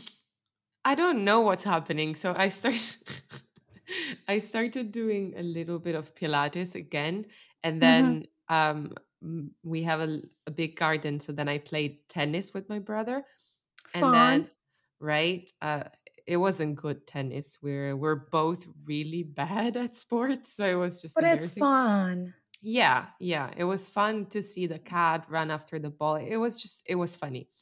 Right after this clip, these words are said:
Speaker 1: Um, and then I went for a walk, and then the next day I was like, "Oh, my knee hurts." And then every day after that, it just started getting worse and worse, and I'm
Speaker 2: Oh,
Speaker 1: super
Speaker 2: no.
Speaker 1: dramatic. So now I'm like, "Uh, I can't move my knee anymore.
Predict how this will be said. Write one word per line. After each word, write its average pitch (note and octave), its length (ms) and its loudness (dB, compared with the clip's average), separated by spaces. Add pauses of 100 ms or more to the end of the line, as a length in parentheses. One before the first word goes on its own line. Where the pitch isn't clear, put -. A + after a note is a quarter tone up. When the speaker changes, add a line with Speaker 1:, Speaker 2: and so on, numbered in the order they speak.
(520)
Speaker 1:
Um, D3+ 480 -4 (140)
and E3+ 140 0
then E3+ 120 4
I E3+ 80 4
went E3 240 -2
for E3+ 140 -6
a D#3+ 60 0
walk, F3 360 0
and E3+ 100 -4
then D#3+ 180 -2
the D#3 80 -4
next D#3+ 360 -6
day D#3+ 140 2
I D#3+ 80 2
was D#3 120 -6
like, D#3+ 280 -4
"Oh, D#4+ 180 0
my E3 180 0
knee A#3+ 360 0
hurts." D#3 500 -6 (480)
And E3 180 -2
then F3 300 2
every F3 300 2
day E3 260 0
after D#3+ 380 -2
that, D#3+ 380 4
it D#3+ 140 -2
just E3 220 -4
started D#3+ 480 -2
getting E3+ 400 0
worse F3 360 -4
and D#3 220 0
worse, F#3 280 2
and D#3+ 100 0
I'm D#3 180 0
Speaker 2:
Oh, C4 260 4
Speaker 1:
super G#3 400 6
Speaker 2:
no. G3+ 80 -2
Speaker 1:
dramatic. D#3 760 0 (200)
So D#3+ 240 -6
now D3+ 200 0
I'm D#3 180 -2
like, D#3 200 -8 (520)
"Uh, - 240 2 (100)
I D4+ 240 -4
can't C4 300 -6
move D#4 260 -2
my D4+ 220 -6
knee D4+ 480 -4
anymore. E4+ 680 2